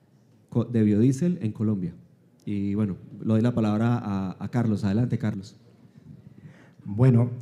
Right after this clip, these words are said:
Speaker 2: eh, hay un querer y un poder. Ojalá fuera más, y nosotros en Prima siempre hemos querido tener, eh, y de hecho siempre hemos estado listos para mezclar E veinte, B veinte,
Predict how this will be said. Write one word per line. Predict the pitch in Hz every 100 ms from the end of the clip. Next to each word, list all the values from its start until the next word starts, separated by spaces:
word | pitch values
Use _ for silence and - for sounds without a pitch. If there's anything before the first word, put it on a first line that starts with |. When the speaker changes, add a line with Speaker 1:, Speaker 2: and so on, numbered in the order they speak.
| - -
Speaker 2:
eh, | 135 117 107 98 - - _ - - _ _ _ _ _ _ _ _ _ _ _ _ _ _ _ _ _ _ _ _
hay | 143 143 156
un | 170 175 - - - _
querer | 170 160 185 196 - - - - - -
y | 131 123
un | 123
poder. | 139 131 - - - - - _ _ - _ - _ _ _ _
Ojalá | - 120 156 147 110
fuera | 123 120
más, | 123 110 -
y | 104
nosotros | 107 113 117 143
en | 135
Prima | 117 131 139
siempre | 143 123
hemos | 135 131
querido | - 104 113 120
tener, | 123 107 110 135 -
eh, | 117 113
y | 123
de | 113 113 120
hecho | 131 147
siempre | - 165 156 -
hemos | 147 139
estado | - 135
listos | 135 117 139
para | 135 113
mezclar | 104 104 120 117 - -
E | 131
veinte, | 131 131 131 135 131
B | 113 113 123
veinte, | 127 131 127 131 135